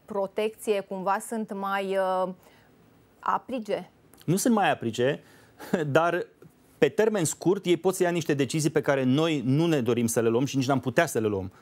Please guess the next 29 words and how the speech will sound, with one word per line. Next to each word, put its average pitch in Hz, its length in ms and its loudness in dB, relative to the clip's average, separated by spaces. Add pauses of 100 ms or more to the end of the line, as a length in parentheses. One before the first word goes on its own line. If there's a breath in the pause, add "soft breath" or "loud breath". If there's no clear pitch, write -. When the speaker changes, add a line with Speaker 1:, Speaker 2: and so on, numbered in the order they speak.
(240 loud breath)
Speaker 2:
fiind 120 320 2
membri 117 280 2
ai 110 60 2
Uniunii 110 200 0
Europene. 104 340 -2
De 110 80 0
exemplu, 180 260 -2
să 180 100 -2
închidă 160 260 0
niște 151 200 -2
televiziuni. 135 580 -2 (200 loud breath)
Sună 240 240 0
foarte 233 300 0
ciudat, 101 420 -4 (340 loud breath)
dar, 151 400 2 (180)
uh, 131 160 2
Consiliul 170 400 2
Audiovizualului 151 600 0
din 139 100 0
Republica 147 400 0
Moldova 139 360 2
a 156 40 2
fost 165 240 -2
nevoită 160 480 2
să - 100 -2
închidă 117 280 -2
niște 113 260 -2
televiziuni 120 640 0 (340 loud breath)
care 151 540 2